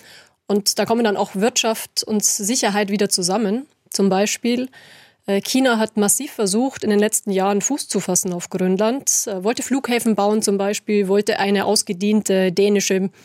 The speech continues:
äh, Marinebasis übernehmen. Das ist dann, amerikanische, äh, Kräfte haben da interveniert politisch und haben Druck ausgeübt. Das Dänemark das unterbinden solle. Das ist dann auch passiert.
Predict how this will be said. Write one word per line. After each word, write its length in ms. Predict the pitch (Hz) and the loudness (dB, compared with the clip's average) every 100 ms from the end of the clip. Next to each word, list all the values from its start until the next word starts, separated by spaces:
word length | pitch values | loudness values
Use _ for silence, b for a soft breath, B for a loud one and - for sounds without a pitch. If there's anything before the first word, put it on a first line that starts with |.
| B B B B | B B B B
äh, 200 | 208 185 185 - - | -8 -6 -6 -10 -4
Marinebasis 840 | 208 202 269 226 196 208 220 202 | 0 2 2 0 0 0 0 0
übernehmen. 640 | - 202 196 190 214 202 202 B B B B | -2 0 4 4 4 2 0 B B B B
Das 140 | 202 | -4
ist 220 | - - | -4 -4
dann, 180 | 214 202 - _ _ - | -2 -2 -6 _ _ -12
amerikanische, 880 | - 196 196 196 208 202 208 196 190 B | -2 0 2 2 0 0 0 0 -2 B
äh, 100 | 202 | -6
Kräfte 300 | 190 214 - | -2 -2 0
haben 80 | 214 | 2
da 80 | 202 | 2
interveniert 640 | 202 208 185 208 262 240 | 2 0 2 2 2 0
politisch 640 | - 220 233 226 220 214 - | 0 0 2 2 0 0 -2
und 140 | - | -2
haben 100 | 190 | 0
Druck 200 | 202 233 | 0 0
ausgeübt. 800 | - 220 - - 233 233 - - | 0 0 0 -2 -6 -6 -4 -4
Das 180 | 196 - | 0 -2
Dänemark 440 | - 202 202 190 - | 0 0 0 -2 -2
das 120 | 196 | 0
unterbinden 500 | 196 185 233 311 220 | 0 0 -2 -2 0
solle. 240 | 208 214 | 2 2
Das 140 | 202 202 | 2 0
ist 160 | 262 | 0
dann 100 | 220 | -2
auch 160 | 190 - | -2 -2
passiert. 480 | 185 - 220 311 | 0 2 0 -8